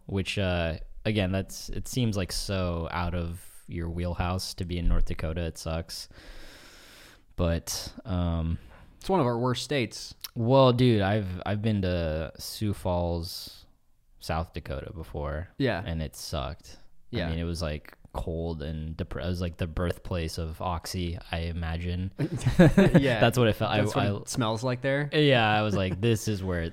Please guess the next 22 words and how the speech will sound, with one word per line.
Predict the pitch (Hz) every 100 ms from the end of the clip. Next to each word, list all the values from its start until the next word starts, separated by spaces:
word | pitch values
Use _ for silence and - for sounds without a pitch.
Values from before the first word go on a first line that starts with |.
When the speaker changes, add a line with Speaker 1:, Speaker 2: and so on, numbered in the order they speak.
| -
Speaker 1:
the | 90 87 85 78
opioid | 107 90 92 90 85
epidemic | 85 71 80 85 85 - -
sta-, | - - 85 -
started." | - 160 80
Speaker 2:
Is | 151
that | 143
where | 156
Mount | 147 120
Rushmore | 98 110 - 131
is? | 135 123
Did |
you | 107
see | 101 120
Mount | 110 92
Rushmore? | 90 - 120 127 123
Speaker 1:
No, | 101
I | 98 104
didn't | 104
see | 92 85 85
it. | 80 -
Um, | - 95 92 85 85